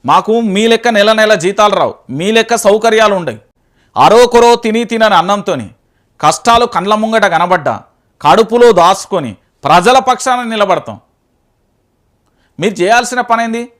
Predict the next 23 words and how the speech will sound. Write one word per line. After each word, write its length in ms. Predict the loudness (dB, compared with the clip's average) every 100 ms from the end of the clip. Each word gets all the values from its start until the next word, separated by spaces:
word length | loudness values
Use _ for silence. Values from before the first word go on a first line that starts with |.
| _ _ _ -16 0
గా 120 | 0
కొండా 360 | 0 -2 2 2
సురేఖ 360 | 2 0 0
ఓఎస్డీ 460 | 0 2 2 2 -2
ఆయన 140 | -2
పేరు 220 | -2 -2 -4
సుమంత్ 380 | -6 -6 -2
అనుకుంటా, 340 | -2 -2 -6 -2
గాయనను 340 | 0 0 2
అరెస్ట్ 240 | 0 -2 -4
చేసి 260 | -4 -4
చూపెట్టురు, 460 | -4 -2 -2 -2 -2
అప్పుడు 220 | -2 0
నాకు 160 | 0 0
నమ్మకం 340 | -2 -2 -2
వస్తది 260 | -4 -6 -6
పోలీస్ 300 | -4 -6 -8
డిపార్ట్‌మెంట్ 460 | -6 -6 -6 -2
వరంగల్ 340 | 0 2 0 -2
మీద. 160 | -8 -14 _ _ _ -10
నేను 120 | -2
మళ్ళా 200 | 0 2
చెప్తున్నా, 420 | 0 -2 -4 -6